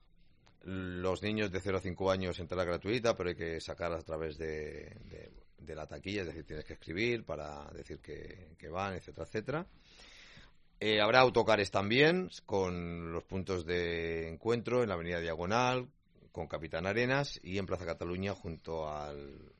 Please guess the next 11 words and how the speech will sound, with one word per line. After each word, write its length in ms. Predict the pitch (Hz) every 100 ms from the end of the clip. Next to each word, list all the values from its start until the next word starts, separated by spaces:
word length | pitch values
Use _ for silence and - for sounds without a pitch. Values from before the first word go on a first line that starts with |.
| - -
Hard 140 | 85
Rock 180 | 78 76
Café. 380 | 85 - 127 180 - - - - - - - - - _ _ - 95
La 240 | 95 90
salida 320 | - 92 107
será 220 | 98 98
a 40 | 98
las 220 | 90 85
dos 220 | 107 98
y 40 | 95
veinte 580 | 113 127 110 160 185